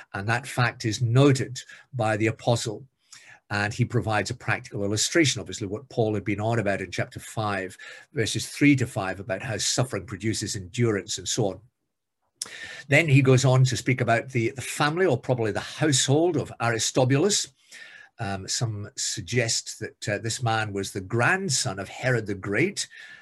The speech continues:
and that his family or household may need to be understood in the wider sense of, uh, that household, and more particularly his slaves.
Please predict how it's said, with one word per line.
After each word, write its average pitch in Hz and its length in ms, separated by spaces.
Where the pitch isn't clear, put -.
and 113 280
that - 120
his 110 480
family 160 440
or 104 120
household 113 440
may 110 100
need 107 200
to 107 60
be 110 80
understood 104 520
in 101 80
the 95 100
wider 120 340
sense - 440
of, 101 360
uh, 98 140
that 104 180
household, 101 640
and 98 80
more 98 160
particularly 98 640
his 98 280
slaves. 104 1000